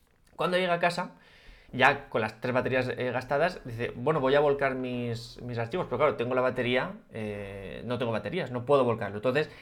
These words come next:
tiene que esperarse una hora a cargar la batería, mientras, pues eso, no puede ver las imágenes, y luego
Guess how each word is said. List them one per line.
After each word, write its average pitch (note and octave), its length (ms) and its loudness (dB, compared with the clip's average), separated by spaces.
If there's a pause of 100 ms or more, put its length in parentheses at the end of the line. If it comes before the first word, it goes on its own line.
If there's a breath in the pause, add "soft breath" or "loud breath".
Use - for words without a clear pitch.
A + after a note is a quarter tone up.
(200 loud breath)
tiene D3 160 4
que F3 60 4
esperarse D#3+ 500 2
una G3 200 6
hora E3+ 260 6
a C3+ 80 2
cargar C3+ 280 0
la D#3+ 100 2
batería, D3 420 0 (880 soft breath)
mientras, C3+ 520 -2 (120)
pues A2 160 -8
eso, C#3+ 180 -8
no A2+ 140 -4
puede A#2+ 160 2
ver A#2 100 2
las A#2 160 2
imágenes, D3+ 540 -4
y C#3+ 80 -2
luego D#3+ 320 6